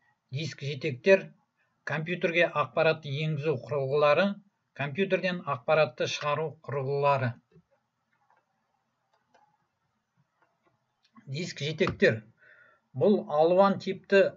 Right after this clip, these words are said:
тасуыштардан мәліметтерді шығаратын, оқуға, жазуға арналған физикалық құрылғылар.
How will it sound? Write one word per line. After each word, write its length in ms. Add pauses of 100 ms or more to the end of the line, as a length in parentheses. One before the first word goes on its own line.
(120)
тасуыштардан 880
мәліметтерді 800
шығаратын, 640 (380)
оқуға, 580
жазуға 480 (160)
арналған 480 (160)
физикалық 640
құрылғылар. 560